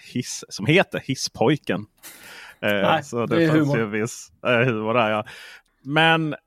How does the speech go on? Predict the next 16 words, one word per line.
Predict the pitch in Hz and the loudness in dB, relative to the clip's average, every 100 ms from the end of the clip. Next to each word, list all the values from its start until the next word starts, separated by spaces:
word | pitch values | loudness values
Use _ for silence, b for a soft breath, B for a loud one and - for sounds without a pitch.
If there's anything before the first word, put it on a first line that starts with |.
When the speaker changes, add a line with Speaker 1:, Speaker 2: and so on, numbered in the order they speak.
| _ | _
Speaker 1:
ibland | 147 170 170 156 | 0 4 4 2
så | - 147 | 0 2
hör | 151 131 | 4 4
man, | 123 120 117 - | 2 2 0 -4
eh, | 110 | -4
dig | 107 110 147 226 - | 0 0 0 -4 -4
bara. | 110 123 95 98 180 - - | 2 2 2 0 -2 -8 -6
Ibland | 127 117 123 110 110 | -4 0 2 2 2
så | - 135 | 0 0
hör, | 117 104 104 - 104 | 4 4 4 0 -2
eh, | 101 101 95 | 0 2 0
vi, | 95 110 101 95 95 | 0 0 0 0 0
eh, | 98 98 98 | 0 2 0
Martin | 98 95 104 | 0 -2 0
Jonsson. | 98 90 - 87 90 - | 0 0 -2 -2 -4 -4
Och | 107 110 | 0 0